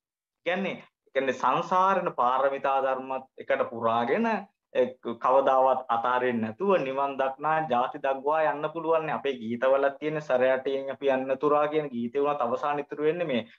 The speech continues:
සසර මගේ කෙලවර වෙන තැනටත් අපි එකට යමු කියලානේ. එතකොට අපි අර බෞද්ධ සම්ප්‍රදායන යම් යම් චරිත ගත්තත් එතනත් කියවෙන්නේ මේ බුදුහාමුදුරුවෝ හම්බ වෙනකන් එකට ගියා කියලානේ. එතකොට මේ සංසාරයට යනකම්ම, අ,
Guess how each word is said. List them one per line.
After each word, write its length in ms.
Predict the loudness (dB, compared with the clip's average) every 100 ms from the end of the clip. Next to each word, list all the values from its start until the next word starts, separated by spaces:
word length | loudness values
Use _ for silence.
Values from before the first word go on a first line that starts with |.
| _
සසර 340 | -4 0 0 2
මගේ 320 | 2 0 -2
කෙලවර 400 | 0 4 4 4
වෙන 200 | 0 -2
තැනටත් 400 | -2 -2 -4 -4
අපි 140 | -4 -2
එකට 220 | 0 0
යමු 240 | 0 0
කියලානේ. 420 | 0 0 0 -4 -14 _ _ -2
එතකොට 260 | -2 0
අපි 340 | 0 0 0 0
අර 120 | 2 0 -2 _ _ _ _ _ _
බෞද්ධ 280 | -2 0 0
සම්ප්‍රදායන 680 | -2 -6 -4 -2 0 0 -2
යම් 220 | -4 -6
යම් 140 | -8 -6
චරිත 340 | -4 -2 0
ගත්තත් 540 | 2 0 0 -2 -2 -6 _ -10
එතනත් 420 | -2 0 0 -2
කියවෙන්නේ 540 | 0 2 4 2 0
මේ 200 | 2 0 0
බුදුහාමුදුරුවෝ 760 | -4 -8 -2 0 -2 0 0 0
හම්බ 220 | -4 0
වෙනකන් 400 | 0 0 -2 -2
එකට 200 | -2 -2
ගියා 260 | 0 0 0
කියලානේ. 420 | 0 -2 -2 -4
එතකොට 340 | -12 -4 -2
මේ 140 | -2 0
සංසාරයට 800 | 0 0 0 2 4 4 2 2
යනකම්ම, 560 | 0 0 2 0 2
අ, 580 | 0 -2 -8 _ _ 2